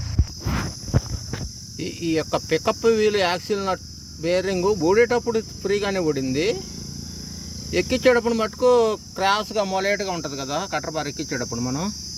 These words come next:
కరెక్ట్గా ఎక్కలేకపోయింది. ఈ ఒకటి, రెండు, మూడు నట్లు సగం సగం లూజ్ లూజ్ చేసి పెడితే చూసారా బేరింగ్ యాంగిల్ కరెక్ట్గా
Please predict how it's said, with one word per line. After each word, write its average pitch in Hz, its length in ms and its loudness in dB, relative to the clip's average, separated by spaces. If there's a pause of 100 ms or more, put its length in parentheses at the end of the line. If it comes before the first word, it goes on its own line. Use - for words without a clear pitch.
(600)
కరెక్ట్గా 190 420 2
ఎక్కలేకపోయింది. 143 600 0 (200)
ఈ 156 40 0 (360)
ఒకటి, 160 240 -2 (160)
రెండు, 151 200 0 (120)
మూడు 160 200 2
నట్లు 151 280 0
సగం 147 300 0
సగం 143 280 0 (300)
లూజ్ 156 280 2
లూజ్ 165 240 2
చేసి 135 220 0
పెడితే 127 260 0 (580)
చూసారా 160 360 2 (120)
బేరింగ్ 165 400 4
యాంగిల్ 151 340 -2
కరెక్ట్గా 131 340 -6